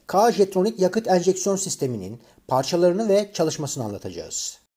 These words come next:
Buradaki görselimizde K jetronik yakıt enjeksiyon sisteminin şematik bir resmi gösterilmiştir.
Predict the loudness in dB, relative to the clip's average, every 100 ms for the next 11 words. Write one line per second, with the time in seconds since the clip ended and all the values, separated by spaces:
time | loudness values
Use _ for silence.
0 | _ -2 0 2 8 8 8 2 0 2
1 | 2 2 0 4 6 6 2 4 2 2
2 | 2 2 2 -2 0 2 2 2 0 0
3 | -2 -6 -4 -4 -2 -4 -6 -14 _ _
4 | 0 2 2 0 -4 0 4 2 2 -2
5 | 4 4 6 2 2 -2 -8 -12 -16